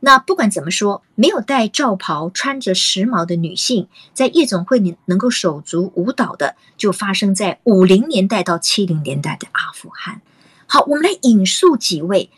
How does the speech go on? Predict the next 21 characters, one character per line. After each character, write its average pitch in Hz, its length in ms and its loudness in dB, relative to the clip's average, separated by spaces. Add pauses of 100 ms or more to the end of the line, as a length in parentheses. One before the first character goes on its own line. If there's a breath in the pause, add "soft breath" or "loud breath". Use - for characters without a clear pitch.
(100)
曾 262 260 -2
经 359 220 2
过 370 240 2
过 269 180 2
这 277 160 -2
样 254 180 0
子 185 140 -2
日 233 240 0
子 180 140 -4
的 165 100 -4
阿 254 260 -4
富 254 140 -6
汗 208 220 2
的 185 80 2
女 170 200 -4
性， 190 300 0 (260 soft breath)
她 254 160 -2
们 214 140 4
的 165 80 -4
心 170 260 -4
情。 - 260 -8